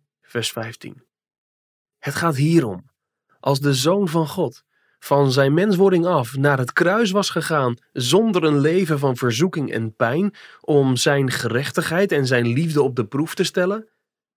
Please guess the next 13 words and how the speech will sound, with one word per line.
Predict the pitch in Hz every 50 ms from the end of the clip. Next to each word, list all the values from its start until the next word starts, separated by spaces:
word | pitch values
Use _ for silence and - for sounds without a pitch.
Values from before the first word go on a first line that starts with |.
| _ _ _
zou | _ - - 139 135 139 135
hij | 131 127
geen | 123 - - 190 185 175 151
geschikte | 139 139 117 - - 135 117 - -
zaligmaker | 120 113 131 127 120 123 123 123 135 131 131 131 127 - 131
voor | - - 147 143
gevallen | 139 151 131 151 147 143 147 151
mensen | 160 180 185 - 180
zijn | 156 147 127 117
geweest. | - - 113 107 - - - - _ _ _ _ _ _ _ _ _ _ _ _ _ _ _ _ _ _ _ _ _
Door | _ - - 135 135
zijn | 127 131 120 117 113
lijden | 117 127 151 175 190 170 185 185 185